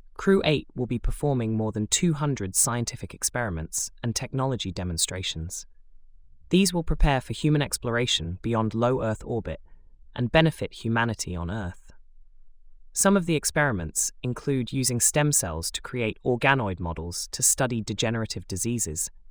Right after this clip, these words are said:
studying the effects of microgravity and U V radiation on plants at a cellular level,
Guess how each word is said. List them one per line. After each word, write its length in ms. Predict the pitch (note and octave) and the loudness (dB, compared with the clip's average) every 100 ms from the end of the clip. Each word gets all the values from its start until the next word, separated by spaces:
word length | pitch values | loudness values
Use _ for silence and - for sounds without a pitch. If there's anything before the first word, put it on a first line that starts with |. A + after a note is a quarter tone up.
| - - | -8 -2
studying 480 | - F3+ F#3 D#3+ | 4 6 6 4
the 100 | C#3+ | 4
effects 420 | B2 - - - G2 | 0 -2 -2 -4 -4
of 80 | |
microgravity 960 | A#2 A#2 - G#2+ A2 A2+ G#2+ - D2 F#2 - | 0 -2 -2 -4 -2 -2 -2 -8 -10 -12 -4
and 160 | A#2 | -4
U 220 | A2+ C3+ | 0 0
V 160 | C3 C3+ | 2 0
radiation 720 | A#2+ G#2+ G#2+ A2 - E2 E2+ | 0 0 0 0 -2 -4 -6
on 140 | - F#2+ | -6 -6
plants 540 | - B2+ G2 - - - | -2 -2 -2 -4 -4 -4
at 100 | G2+ | 2
a 40 | |
cellular 480 | - C3 C3 A#2 F#2+ | 4 4 2 0 -2
level, 400 | G#2+ A2+ D#2 | -2 -2 -6